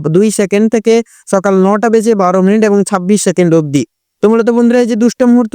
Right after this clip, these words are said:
দুষ্ট সময়কালটি রয়েছে, এই সময়কালটিকে পরিপ্রেক্ষিত করে আপনারা বৃত্তান্তই সাবধানতা এবং সচেতনতা পরিগৃহীত এবং অবলম্বন করে চলবেন, তাতেই কিন্তু আপনাদের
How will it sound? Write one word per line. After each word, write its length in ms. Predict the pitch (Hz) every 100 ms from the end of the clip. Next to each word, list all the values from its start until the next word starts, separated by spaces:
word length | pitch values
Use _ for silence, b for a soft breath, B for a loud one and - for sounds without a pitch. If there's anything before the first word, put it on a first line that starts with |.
| 226
দুষ্ট 160 | 226 226 226
সময়কালটি 560 | 220 214 233 226 220 202
রয়েছে, 240 | 202 - 233
এই 40 | 220
সময়কালটিকে 600 | 220 208 220 202 208 220 220 208 b b
পরিপ্রেক্ষিত 460 | 214 220 240 247 202 208
করে 120 | 220 220
আপনারা 220 | 214 202
বৃত্তান্তই 480 | 214 - 240 220 240 -
সাবধানতা 500 | 190 180 208 220 233 220
এবং 100 | 220 214
সচেতনতা 560 | 190 185 196 185 214 269 b b b 208
পরিগৃহীত 500 | 240 214 233 240 254 240
এবং 100 | 226 214
অবলম্বন 380 | 214 214 214 214 208
করে 120 | 202 208
চলবেন, 240 | 202 202 190
তাতেই 200 | 190 185
কিন্তু 160 | 190 196
আপনাদের 220 | 185 185